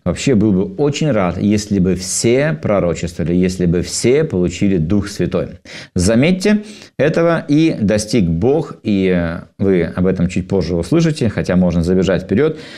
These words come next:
Э, в книге «Деяния один восемь» так и написано, что Дух Святой сойдет на всех, и люди примут силу и будут свидетелями по всему миру. Итак, Елдад и Мадат, два человека,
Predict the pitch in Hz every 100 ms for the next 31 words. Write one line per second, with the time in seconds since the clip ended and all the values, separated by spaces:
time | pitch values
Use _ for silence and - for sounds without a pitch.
0 | - 95 92 87 90 107 92 87 92 104
1 | 90 85 85 90 104 165 139 104 87 170
2 | 180 - 135 120 98 110 - - - -
3 | 90 82 127 - 98 101 85 - 98 95
4 | 117 - 92 120 165 175 - 127 131 123
5 | 85 85 80 80 - 139 165 151 - 143
6 | 135 - - - - 87 117 135 - 90
7 | 92 110 113 98 90 107 123 - 107 107
8 | 95 76 - 101 85 - - - - -
9 | 113 120 196 185 160 107 76 80 135 202
10 | 180 175 151 95 -